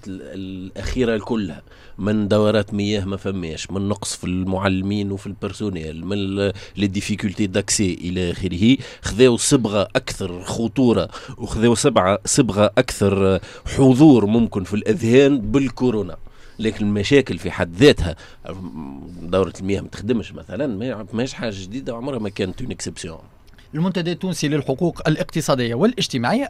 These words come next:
Speaker 2: رجع على تونيزيا ريسينغ اف ان. وزير السياحة كان عقد نهار اثنين وعشرين سبتمبر، بدون نذكروا العباد،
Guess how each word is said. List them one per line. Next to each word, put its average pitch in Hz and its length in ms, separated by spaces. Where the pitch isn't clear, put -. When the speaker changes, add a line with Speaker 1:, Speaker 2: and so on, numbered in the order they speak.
Speaker 2:
رجع 147 260
على 214 260
تونيزيا 196 500
ريسينغ 131 340
اف 170 160
ان. 131 120
وزير 127 200
السياحة 143 320
كان 120 160
عقد 127 220
نهار 117 140
اثنين 127 180
وعشرين 117 260
سبتمبر، 113 380
بدون 131 140
نذكروا 123 280
العباد، 113 340